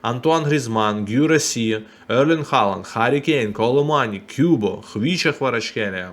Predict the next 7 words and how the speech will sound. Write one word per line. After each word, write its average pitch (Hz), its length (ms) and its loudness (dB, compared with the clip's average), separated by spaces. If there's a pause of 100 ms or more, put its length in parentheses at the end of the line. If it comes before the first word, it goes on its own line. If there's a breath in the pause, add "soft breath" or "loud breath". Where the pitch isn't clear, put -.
(200)
е, 101 220 -4
Лі 135 240 -2
Канг 143 380 -2
Ін, 143 260 -2 (340)
Левандовський, 139 760 2
Мартінез, 110 540 -4
Мбапе, 104 640 0